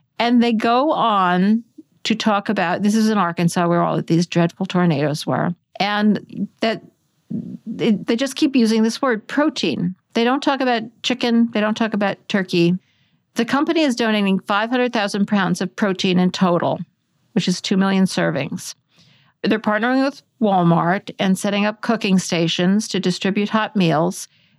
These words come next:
Tyson Foods team members will provide and cook thousands of pounds of protein, while Walmart cooks prepared vegetable sides, bread, and dessert. Part of the protein donation will go to the Arkansas Food Bank.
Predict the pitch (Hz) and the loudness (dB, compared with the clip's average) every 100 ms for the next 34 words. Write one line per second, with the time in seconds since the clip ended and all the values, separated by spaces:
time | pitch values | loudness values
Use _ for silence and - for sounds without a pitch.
0 | _ _ - 247 254 294 269 254 247 226 | _ _ -2 -2 2 0 0 2 2 2
1 | 233 _ _ - - - 285 285 233 202 | -2 _ _ -16 -8 0 4 4 4 2
2 | 190 185 202 185 196 196 190 160 185 185 | 0 0 -2 -2 -2 0 0 0 -2 -4
3 | - 202 208 247 240 233 - 208 190 180 | -4 -4 -2 0 0 0 0 0 0 -4
4 | - - 285 277 202 - 165 180 _ _ | -4 -2 -2 0 -2 -2 -4 -6 _ _
5 | - 214 202 202 214 226 233 - - 208 | -2 -2 0 0 2 2 0 -6 -6 -6
6 | - - 214 - 196 185 185 185 - 190 | -6 -6 -4 0 0 0 -2 -2 -2 -2
7 | - 175 175 - 180 185 180 220 180 147 | 0 -2 -2 -2 0 2 0 0 -2 -2
8 | _ - 277 269 247 220 - 302 359 320 | _ -4 -2 0 0 -2 -2 0 0 0
9 | 240 208 190 190 185 208 196 196 202 202 | 2 2 2 0 0 0 0 0 0 0
10 | 190 185 170 185 - 185 170 175 220 - | 0 -2 0 -2 0 -2 -2 -2 -2 -2
11 | 135 | -4